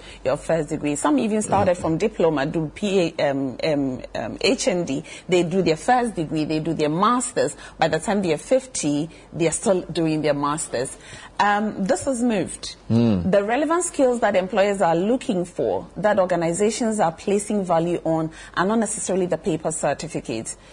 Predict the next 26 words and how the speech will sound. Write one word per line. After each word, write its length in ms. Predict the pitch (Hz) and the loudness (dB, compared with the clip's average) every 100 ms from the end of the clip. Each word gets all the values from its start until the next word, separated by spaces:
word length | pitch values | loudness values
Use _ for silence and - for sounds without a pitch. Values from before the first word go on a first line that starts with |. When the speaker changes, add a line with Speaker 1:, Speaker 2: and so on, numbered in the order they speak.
| - - | -16 0
Speaker 1:
They're 160 | 208 247 | 2 2
looking 280 | 285 320 | 2 2
at 120 | 240 220 | 0 -2
how 220 | - 247 | -2 0
well 300 | 208 214 233 | 2 4 2
you 120 | 202 | 0
communicate. 680 | - 160 156 - 147 - - | 0 0 0 -2 -4 -6 -8
Speaker 2:
Mm. 400 | - 104 107 95 | 0 4 4 4
Speaker 1:
And 100 | 214 | 4
communication 480 | 262 226 302 285 294 | 2 2 2 4 2
is 100 | 220 | 2
not 220 | 226 233 | 0 0
about 240 | 196 165 | 2 2
how 240 | 196 196 196 | 2 0 0
fluently 520 | - 185 185 185 185 | 0 0 2 2 2
or 180 | - 156 | 0 -2
fast 600 | - - 180 - - 180 | -2 0 0 0 -8 -6
you 80 | 165 | -4
speak. 540 | - - 226 - - - - - | -4 -2 -2 -2 -14 -18 -8 -2
It's 180 | 190 | 0
about 340 | 208 180 170 - - - | 2 2 2 -2 -12 -16
how 380 | - - 294 320 | -10 -4 2 4
you 140 | 262 | 2
can 280 | 208 220 170 - 220 | 0 -2 -4 -4 -4
actively 640 | 220 - - 220 196 214 | -4 -8 -4 -4 0 0
listen. 720 | 202 180 190 - - 147 87 | 2 2 2 0 -2 -4 -6